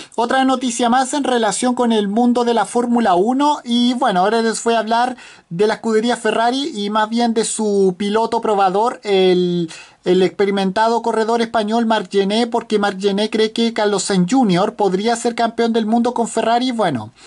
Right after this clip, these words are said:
Bueno, como sabemos, el piloto español oriundo de Madrid está ante la mejor oportunidad de su ca-, de su trayectoria deportiva y bueno, hablemos un poco de aquello. Bueno.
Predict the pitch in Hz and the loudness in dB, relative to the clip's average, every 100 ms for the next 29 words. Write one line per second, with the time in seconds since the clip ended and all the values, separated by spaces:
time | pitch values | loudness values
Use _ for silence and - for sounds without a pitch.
0 | - - - - - 208 180 202 185 226 | -20 -20 -20 -10 -2 -2 0 -2 0 0
1 | 247 247 214 185 214 226 233 226 208 226 | 0 0 -2 0 -2 0 0 -2 0 0
2 | 247 - 196 226 226 220 196 202 233 226 | 0 0 0 2 2 2 0 0 0 0
3 | 214 220 220 226 202 185 - 214 220 220 | 2 0 0 0 0 -2 0 0 0 -4
4 | 233 214 208 220 226 226 220 214 208 185 | -2 -2 0 0 0 -2 0 2 2 2
5 | 208 190 185 185 202 196 202 196 185 220 | 2 2 2 0 0 -2 0 0 0 0
6 | 214 208 196 190 233 240 247 214 165 151 | 0 0 -2 -2 -2 0 0 0 0 0
7 | 214 240 240 240 247 254 262 254 208 127 | 2 0 0 0 0 0 0 2 0 0
8 | 123 180 165 120 | -2 0 -2 -4